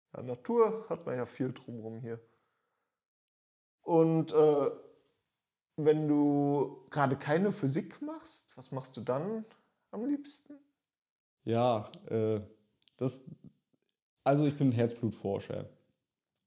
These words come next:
Speaker 2: Und, äh, tatsächlich in meiner Freizeit rechne ich auch unglaublich gerne. Es muss nicht immer was mit meinem speziellen Forschungsthema zu tun haben, aber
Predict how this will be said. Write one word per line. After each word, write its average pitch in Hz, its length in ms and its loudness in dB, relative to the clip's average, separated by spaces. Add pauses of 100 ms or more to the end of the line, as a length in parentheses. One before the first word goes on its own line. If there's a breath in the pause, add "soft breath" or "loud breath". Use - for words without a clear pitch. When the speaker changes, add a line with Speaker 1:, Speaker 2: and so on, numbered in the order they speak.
(140)
Speaker 2:
Und, 117 580 2
äh, 110 460 2
tatsächlich 135 460 2
in 123 80 4
meiner 117 220 2
Freizeit 139 720 0 (460 soft breath)
rechne 117 380 2
ich 107 140 -6
auch - 120 -6
unglaublich 107 600 -4
gerne. - 480 -6
Es - 200 -10
muss 156 160 4
nicht 170 140 0
immer 151 240 0
was 139 180 -2
mit 127 140 -2
meinem 120 240 0
speziellen 107 460 -4
Forschungsthema 160 760 -2
zu - 160 -12
tun 143 300 -2
haben, 127 340 -4 (480 loud breath)
aber 113 640 2